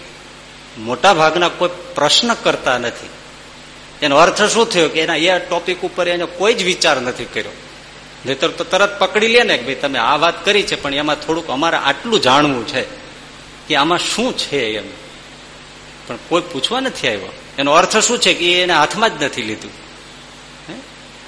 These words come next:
આટલું કહેવાય છતાં નથી આપણે સમજી શકતા, તો મૌન વાણી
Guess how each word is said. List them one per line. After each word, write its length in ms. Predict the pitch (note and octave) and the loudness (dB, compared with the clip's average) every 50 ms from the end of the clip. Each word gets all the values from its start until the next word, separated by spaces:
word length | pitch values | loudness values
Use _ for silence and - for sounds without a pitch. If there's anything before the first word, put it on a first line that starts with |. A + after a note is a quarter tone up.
| - - - - - - - - - - - - - - - - - C2 - - - - - - - - - - - - - - | -20 -20 -20 -20 -20 -20 -20 -20 -20 -20 -20 -20 -20 -20 -20 -16 -16 -16 -16 -16 -18 -20 -20 -20 -20 -20 -20 -20 -20 -16 -8 -6
આટલું 480 | C#3 C#3 - - - G3+ A3 G#3+ G#3+ - | -6 -6 -4 -2 0 2 2 2 4 4
કહેવાય 300 | E3 D#3+ D#3+ F3 F3+ E3+ | 6 6 8 8 6 6
છતાં 420 | F3 - D#3 D3+ - G#3 G#3+ G#3+ | 4 2 0 2 4 4 4 4
નથી 260 | G#3 G#3 G3+ F#3 F#3+ | 4 2 0 2 4
આપણે 640 | F#3+ E3 E3 - F3 E3+ F3 E3 D#3+ D#3 D3+ D3 C3+ | 4 4 4 2 2 2 4 4 4 2 2 0 -2
સમજી 420 | - - - C#3+ C#3 C3+ C#3 C#3 | -2 -4 -4 -2 -2 -2 -2 -2
શકતા, 580 | - - B2+ A2+ - - - C3+ C#3+ D#3 D3+ C#3 | -2 -4 -4 -6 -6 -2 2 2 4 4 2 2
તો 240 | - - - C#3 B2 | -2 -2 -4 -4 -2
મૌન 360 | A#2 A#2 B2 C#3 D3+ F3 E3+ | 0 2 4 4 4 4 4
વાણી 500 | D3 C3+ C#3 C#3 D3 D3+ D3+ C#3+ B2+ | 4 4 4 4 4 4 2 0 -2